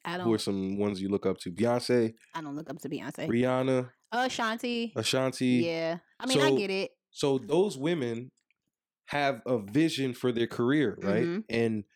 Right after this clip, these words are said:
Speaker 2: usually there's a manager or somebody there, but, like, if that woman came into my life, I can't steer her off of
Speaker 1: Yeah.
Speaker 2: singing, dancing. Like, you crazy? Like, okay, we on your ship, but at the same time, as a man,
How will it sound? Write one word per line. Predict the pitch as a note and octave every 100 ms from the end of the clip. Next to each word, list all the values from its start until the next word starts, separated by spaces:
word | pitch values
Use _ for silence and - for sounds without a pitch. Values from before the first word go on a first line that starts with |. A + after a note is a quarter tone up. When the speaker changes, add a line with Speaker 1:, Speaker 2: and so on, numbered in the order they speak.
| _ _ _ _ _ _
Speaker 2:
usually | - D3+ D#3 D#3+ D3
there's | C#3+ B2
a |
manager | A2+ D3 D3 B2+ B2
or |
somebody | A#2 C#3+ D3 B2 A#2 A2
there, | A2+ A2
but, | G#2 A2+
like, | A#2+ A#2
if | A2
that | A#2 F#3+
woman | D3+ B2+ A#2+
came | C3+ B2+
into | A#2+ A#2
my | A2+
life, | A#2+ B2 -
I | F3+
can't | F#3+ D3+
steer | - C#3+ B2
her | B2 B2 -
off | G#2+ -
of | B2 F#2+ - _ _ -
Speaker 1:
Yeah. | F#3+ E3 C#3+
Speaker 2:
singing, | D3+ - C3 C3+ D3 D#3 D3 _ -
dancing. | C3+ C#3+ C#3+ D#3 E3
Like, | A#2
you | B2+ D3
crazy? | C3+ F3 D4 F4 _ _ - - -
Like, | C#3 C3+ - -
okay, | - F3+
we | F#3+ G#3+
on | G3+ G3+
your | F4+
ship, | - D3+ A#2 G2
but | B2+ A2+ _ _ _ D3+
at | B2+
the | C3
same | F3 F3
time, | D3+ G#3 F3
as | C#3+
a | B2
man, | D3 G3+ F3+